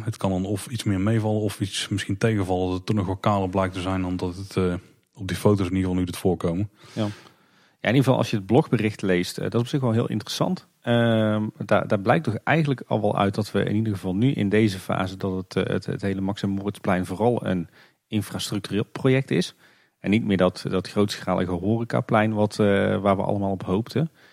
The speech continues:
Speaker 2: Het is dus vooral de ondergrondse en de bovengrondse infra. Wat ze hebben gedaan is dat ze eerst de ondergrondse infra, eh, dus de kabels en leidingen hebben vervangen. Eh, zodat, eh, nu ook de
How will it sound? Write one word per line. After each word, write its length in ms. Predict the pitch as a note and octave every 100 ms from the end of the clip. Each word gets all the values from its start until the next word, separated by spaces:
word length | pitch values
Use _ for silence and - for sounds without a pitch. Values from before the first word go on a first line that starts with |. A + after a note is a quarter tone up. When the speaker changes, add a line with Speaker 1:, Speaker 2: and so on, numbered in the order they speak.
| _ _ _ _
Speaker 2:
Het 120 | -
is 80 | G2+
dus 120 | F#2+
vooral 260 | - F#2+ F#2+
de 200 | F#2+ -
ondergrondse 480 | A#2+ G#2+ G2+ G2+ G#2+
en 60 |
de 60 | G2
bovengrondse 480 | A2+ A#2+ A#2+ B2+ -
infra. 440 | C3 B2 B2 D3+
Wat 140 | F3+ B2
ze 60 | B2+
hebben 200 | A#2+ A#2+
gedaan 140 | B2
is 80 | A2
dat 100 | A#2
ze 80 | -
eerst 380 | A#2+ A2 -
de 80 | -
ondergrondse 500 | D#3 D3+ C#3 C#3 C3
infra, 480 | C#3+ C3+ - A#2+ B2 A2+
eh, 60 | G2+
dus 120 | F#2+
de 80 | -
kabels 260 | G#2+ G#2
en 80 | G2
leidingen 340 | G2+ B2 C3+
hebben 200 | A2+ A2+
vervangen. 640 | G#2+ G2+ G#2 G#2+ F#2 F#2+ -
Eh, 300 | G2+ F2+ F#2
zodat, 380 | - G2 F#2+ -
eh, 260 | - F2+ F2+
nu 160 | F#2+
ook 160 | F2+ F#2
de 200 | F2+ F2